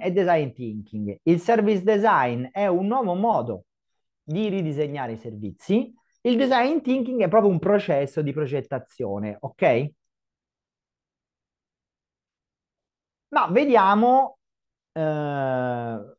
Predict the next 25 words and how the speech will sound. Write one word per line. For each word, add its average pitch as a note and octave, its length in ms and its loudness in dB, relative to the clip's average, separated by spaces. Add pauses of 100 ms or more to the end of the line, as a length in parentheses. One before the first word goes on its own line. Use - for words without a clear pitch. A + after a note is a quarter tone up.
poi G#3+ 160 6
ci F3+ 120 0
torniamo E3 420 4
la, D3 220 4
nella C#3+ 440 -2
prossima D#3 500 -6
lezione, D#3 840 -2 (840)
la G3+ 80 0
cassetta A3 500 0
degli C3+ 120 -2
attrezzi, B2 640 -6
cioè C3 440 -4
come F#4+ 380 -4
tutta C4+ 260 -6
questa G#3+ 280 -4
roba F3+ 280 -2
che D3 60 -2
abbiamo D3+ 300 -4
raccontato D3 560 -8
fino D3 380 -4
a, C3+ 120 -14
fino E3 200 -6
a D#3+ 100 0
ora, A2 240 -4
cioè G#2+ 320 -10